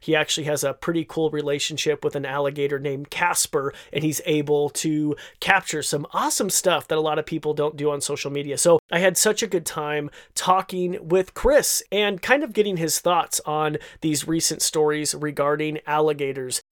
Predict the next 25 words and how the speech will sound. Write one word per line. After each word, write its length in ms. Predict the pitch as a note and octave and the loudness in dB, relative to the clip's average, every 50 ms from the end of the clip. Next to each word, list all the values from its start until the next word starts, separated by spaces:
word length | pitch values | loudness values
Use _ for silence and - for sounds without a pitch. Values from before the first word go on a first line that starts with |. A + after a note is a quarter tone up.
| - - | -4 2
I 120 | D#3+ E3 | 4 4
also 280 | E3+ F3 E3+ - F3+ E3+ | 4 4 4 2 0 0
talked 260 | - F3+ F3 E3+ - | 2 0 0 0 -2
to 80 | - | -6
Chris 320 | - - - F#3 F#3 - - | -6 0 0 2 2 2 0
about 340 | - D#3+ F3 F3 - - - | -2 0 2 2 2 2 -2
my 420 | D#3 D#3+ F3 F3+ G3+ A3 A#3 G#3+ | -4 0 2 2 4 4 4 2
alligators, 840 | - D#3+ D#3+ D#3+ D#3+ D#3 D#3 D3+ D3+ D3 D3 D#3 D#3+ E3+ E3 - - - | 2 2 0 2 2 0 -2 -2 -4 -6 -4 -4 -4 -4 -4 -6 -6 -6
Chompers 600 | - - - F3 F#3 F#3 F3+ - F#3+ G3 F3+ - - | -6 -4 -2 -2 -4 -4 -4 -4 -4 -4 -4 -4 -2
and 260 | E3 D#3 D#3 D3+ D3 | -2 -2 -2 0 2
Sonny. 540 | - - G3 G3 F#3+ F#3+ G3 G3+ G3+ G3 F#3+ - - - - | 2 2 4 2 2 2 0 0 0 0 -4 -6 -14 -8 -2
If 160 | - D#3 - | -2 0 0
you 140 | F3+ F#3+ F#3+ | 2 6 6
have 120 | F3+ D#3+ | 6 6
followed 600 | - - - F3 E3+ F3 F3 E3+ E3 E3 D#3+ D3+ - - - - - - | 4 2 0 2 4 6 6 6 6 6 4 0 -4 -6 -20 -20 -8 2
the 140 | D3+ E3 E3 | 2 4 4
journey 540 | D3+ C3+ D#3 F3 F3+ F3 E3 D#3 D3 D3+ | 4 4 6 6 6 6 4 2 0 0
of 180 | - D#3+ D3 C#3+ | 0 -2 -2 -2
my 220 | D3+ D3+ D3 D3+ | -2 -2 0 0
two 260 | D#3 D#3 - - D#3+ D3 | 0 0 -2 -2 -2 0
rescued 480 | D3 D3+ D3 - - - E3 D#3+ D#3 | 0 0 2 2 0 -2 -2 -4 -2
alligators, 760 | D#3+ C#3+ D3 D#3 D3+ D3+ D3 D3 D3+ D3 C#3+ D3 C#3+ C#3+ - | -2 0 0 0 0 0 -2 -2 -2 -2 0 -2 -2 -2 -2
they 140 | - D#3 D#3 | 0 2 2
are 120 | D#3 D3+ D3 | 2 2 0
currently 640 | - - A3+ A#3+ A#3+ G#3+ F#3+ F#3+ F3 E3+ E3+ D#3 | 2 4 4 6 6 4 2 2 2 2 2 0